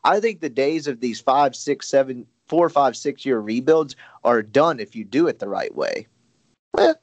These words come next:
Speaker 2: I guess. We'll see. I just, I don't know. I, I, I've never understood the, uh, I'd rather just have picks instead of pick swaps.
Speaker 1: Um,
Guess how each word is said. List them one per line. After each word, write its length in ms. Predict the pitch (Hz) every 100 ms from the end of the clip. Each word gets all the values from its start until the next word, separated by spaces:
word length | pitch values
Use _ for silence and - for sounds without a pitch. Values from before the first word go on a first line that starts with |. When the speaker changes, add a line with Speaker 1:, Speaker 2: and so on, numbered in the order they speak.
| -
Speaker 2:
I 120 | -
guess. 300 | 123 113 - _
We'll 160 | 127 151
see. 260 | - 92 - _ _ _
I 80 | -
just, 300 | 101 95 - _ _ _ _ _
I 120 | 117
don't 100 | 120
know. 80 | 107
I, 240 | 98 123 147
I, 200 | 135 120
I've 80 | 131
never 300 | 131 120 107
understood 560 | 101 95 - 110 104 101
the, 200 | 101 95
uh, 120 | 95 - - - -
I'd 120 | 156
rather 200 | 170 143
just 200 | 120 -
have 180 | 107 -
picks 320 | 127 107 -
instead 300 | 107 95 101
of 120 | 92
pick 160 | - 104
swaps. 540 | - 101 90 - - - _ _ _ _ _ _ _ _ _ - - - - -
Speaker 1:
Um, 520 | 170 185 160 127 110